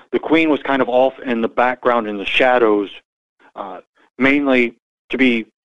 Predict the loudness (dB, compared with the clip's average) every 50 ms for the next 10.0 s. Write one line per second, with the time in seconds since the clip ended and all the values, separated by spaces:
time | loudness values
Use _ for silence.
0 | _ _ _ _ 0 0 0 2 2 -2 -2 0 0 0 2 2 0 -2 -4 -10
1 | -6 -4 -2 0 2 0 0 -2 -4 -4 0 2 2 2 2 -2 -2 -2 -2 -4
2 | -4 -6 -10 -14 -16 -20 _ _ _ _ _ _ _ _ _ -2 0 0 2 0
3 | 0 -4 -6 -12 -20 -20 _ _ _ _ _ _ _ -4 -2 0 0 0 2 2
4 | 2 2 2 0 -4 -4 -4 _ _ _ _ _ _ _ _ _ _ _ _ _
5 | -2 0 0 0 0 -2 -2 -2 -2 0 -2 -2 0 4 4 4 4 2 -2 -8
6 | -12 -14 -20 _ -8 -2 0 0 0 0 -4 _ _ _ _ _ _ _ -20 -20
7 | _ _ _ _ -8 -8 -8 -6 -6 -6 -2 -2 0 -2 -2 -4 -6 -10 -14 -18
8 | -20 _ _ _ _ _ _ _ _ _ _ _ _ _ _ _ _ _ _ _
9 | _ _ _ _ _ _ _ _ _ _ _ _ _ _ _ _ 0 0 0